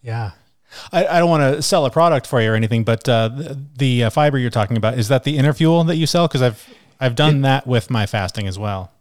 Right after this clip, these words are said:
Speaker 2: It, oh, you have. So you, you've done it. It is
Speaker 1: Mm-hmm.
Speaker 2: the,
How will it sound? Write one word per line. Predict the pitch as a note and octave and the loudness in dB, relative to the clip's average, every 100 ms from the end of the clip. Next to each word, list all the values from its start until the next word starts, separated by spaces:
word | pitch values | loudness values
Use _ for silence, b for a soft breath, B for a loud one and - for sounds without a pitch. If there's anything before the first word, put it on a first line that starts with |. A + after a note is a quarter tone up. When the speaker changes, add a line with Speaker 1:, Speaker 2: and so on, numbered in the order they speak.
| _ _ _ - | _ _ _ -4
Speaker 2:
It, | C3 C#3 - | -2 0 0
oh, | |
you | D#3 D3 | 2 2
have. | D3 A2+ | 0 0
So | B2+ | 0
you, | B2+ | 0
you've | A#2+ A#2+ | 0 -2
done | B2 A#2 | -2 -2
it. | A2 | -2
It | - B2+ | -2 0
is | D3+ A#2 A2+ | 2 2 0
Speaker 1:
Mm-hmm. | A#2 | -2
Speaker 2:
the, | B2+ | -4